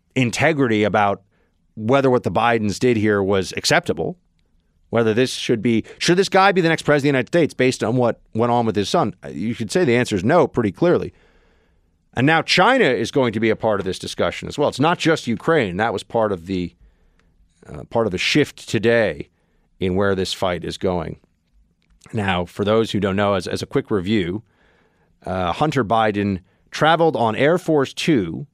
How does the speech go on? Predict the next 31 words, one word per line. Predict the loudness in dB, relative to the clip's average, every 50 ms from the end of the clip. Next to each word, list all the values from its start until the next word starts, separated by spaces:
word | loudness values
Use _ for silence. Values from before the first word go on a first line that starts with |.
| _ _ -2
back | 0 0 0 0 0
during | 0 0 2
the | 2
Obama | 0 0 0 0 0 0 -2
administration. | -2 -4 -4 -6 -6 -6 -6 -6 -6 -6 -6 -8 -6 -6 -6 -8 -10 _ _ _ _ _ _ _ _ _ _ _ _ _ _ _ _ _
He | _ -6 -6 -2
traveled | 0 2 2 2 2 0 0
on | 0
Air | 0 0 0 0
Force | 0 -2 0 0 0 0 -2 -6
Two | -6 -2 0 2 2 2 2 0 -2 -2 -2
and, | -2 -2 0 0 -2 -2 -4 -8 -10 _ _ _ _ _ _ _ _ _ _ _ _ _ _ _ _ _ _ _ _ _ -12
uh, | -12 -10 -10 -12 -14 -16 -16 -18 -20 -20 _ _ _ _ 0
introduced | 2 2 4 4 4 4 4 4 4 0 -2 -8 -12 -14 -18 _ _ _ _ _ _ _ _ _ _ _ _ _ _ _ _ _ _ _ _ _ _ -12 -4
Joe | 2 4 4 4
Biden, | 4 4 4 4 2 2 2 0 0 0
the | 0 0
vice | 2 2 0 2
president | 2 2 2 2 2 0
at | -2
the | 0
time, | -2 0 0 -2
his | -2 0
dad, | 2 2 2 2 2 2 0 0 -2
to | -2
a | 0
bunch | -2 -2 -4
of | -6 -4
Chinese | -2 0 0 2 2 2 2 2 0 -2 -4 -8 _ -18 -14 -6 0
government | 2 2 2 2 2 0 0 -2 -4 -8 -8 -6
officials. | -4 -2 -2 -2 -2 -2 -4 -6 -8 -12